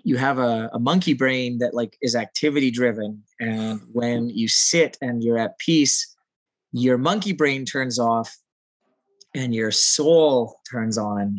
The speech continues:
and starts to think and speak. And I feel like that connection with my kids, we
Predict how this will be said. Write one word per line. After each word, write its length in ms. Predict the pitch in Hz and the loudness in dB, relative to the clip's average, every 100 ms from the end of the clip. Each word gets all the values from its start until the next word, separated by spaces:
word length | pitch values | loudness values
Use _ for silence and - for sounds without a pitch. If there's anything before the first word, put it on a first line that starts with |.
| 104 | -4
and 160 | 110 | -4
starts 360 | 104 120 101 - | -4 -6 -8 -8
to 100 | 110 | -10
think 340 | - 107 98 - | -6 -4 -4 -6
and 180 | 113 101 | -6 -2
speak. 420 | - 113 101 90 - | -4 -2 -4 -4 -6
And 220 | 107 101 92 | -6 -4 -6
I 80 | 107 _ - | -8 _ 0
feel 240 | 151 156 | 2 4
like 200 | 143 120 | 2 -2
that 240 | 127 - | -6 -8
connection 380 | - 127 123 127 | -6 -6 -4 -4
with 160 | 120 113 | -4 -4
my 140 | 107 | -6
kids, 400 | 101 175 175 143 | -2 2 2 0
we 260 | 123 123 | -2 -4